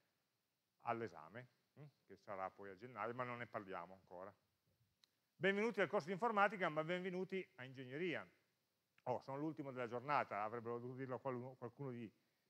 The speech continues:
qualcuno dei corsi precedenti. In realtà io un pochino mi vanto che il corso di informatica è il primo corso di ingegneria che vedete, perché gli altri fanno matematica, fisica, queste cose qua.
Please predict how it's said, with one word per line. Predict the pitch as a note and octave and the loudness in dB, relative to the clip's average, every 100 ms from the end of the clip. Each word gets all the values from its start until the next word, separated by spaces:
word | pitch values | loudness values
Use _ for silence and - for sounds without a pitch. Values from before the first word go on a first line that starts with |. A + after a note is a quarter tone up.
| _ | _
qualcuno | A2+ G2+ C#3 | -16 -10 -8
dei | A#2+ G#2+ G#2 G#2 G2+ | -6 -6 -8 -10 -10
corsi | - C#3 | -6 -6
precedenti. | B2+ C#3+ F3 D3 D3+ E3 E3 - _ _ _ _ _ _ _ _ | -8 -4 4 4 4 -2 -2 -6 _ _ _ _ _ _ _ _
In | C#3+ | 2
realtà | D#3+ F3 - D3+ D3+ | 6 6 10 10 10
io | D3+ D3+ | 8 6
un | A#2+ | 4
pochino | D3+ C#3 E3 | -4 -4 -4
mi | D3 | 0
vanto | E3+ C#3 C#3+ C#3+ | 4 4 4 -4
che | B2+ | -6
il | A2 | -6
corso | D3+ C#3+ | -4 -4
di | B2 | -6
informatica | A#2+ E3 C3+ A#2 A2+ C3+ B2+ B2 - | -4 -4 2 0 0 2 2 2 -6
è | A#2 | -8
il | G#2+ _ _ - | -8 _ _ -2
primo | C#3+ D3+ B2+ | 0 2 0
corso | C#3+ C#3 - | 2 0 -2
di | A#2 | -12
ingegneria | A#2 A2 A2 A#2+ D#3+ D3 A2 | -12 -12 -12 -4 0 2 0
che | B2 | 0
vedete, | C3 G#2+ G2 C3+ | -2 -4 -4 -6
perché | A2+ A2 A2+ A2 _ | -6 -6 -6 -6 _
gli | _ G#2 | _ -12
altri | G#2 G#2+ | -12 -14
fanno | F#2 E2+ | -20 -20
matematica, | E2+ F2+ F#2+ F2+ F#2 F2+ | -20 -14 -12 -12 -16 -20
fisica, | F#2+ F#2+ F2+ - | -20 -20 -20 -20
queste | F#2 F2+ - | -20 -20 -20
cose | G#2+ | -16
qua. | A#2+ A2 C3 | -4 -2 -2